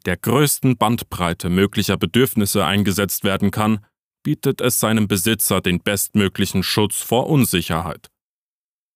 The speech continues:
Durch das Halten von Geld gewinnt sein Besitzer die Genugtuung, dass er in der Lage ist, die verschiedensten zukünftigen Eventualitäten sofort zu erfüllen, wenn sie unvorhersehbar auftreten.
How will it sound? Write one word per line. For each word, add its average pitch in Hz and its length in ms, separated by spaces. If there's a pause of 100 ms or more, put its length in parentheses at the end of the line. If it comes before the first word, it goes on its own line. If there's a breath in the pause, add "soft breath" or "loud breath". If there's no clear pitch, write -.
(720)
Durch 143 160
das - 280
Halten 151 340
von 101 300
Geld 101 440
gewinnt 92 300
sein 92 220
Besitzer 101 500
die 90 140
Genugtuung, 110 800
dass 113 200
er 120 100
in 120 100
der 123 100
Lage 127 340
ist, 104 360
die 107 80
verschiedensten 120 840
zukünftigen 117 760
Eventualitäten 95 1120
sofort 92 640
zu - 200
erfüllen, 110 560 (340 loud breath)
wenn 110 140
sie - 160
unvorhersehbar 92 840
auftreten. - 680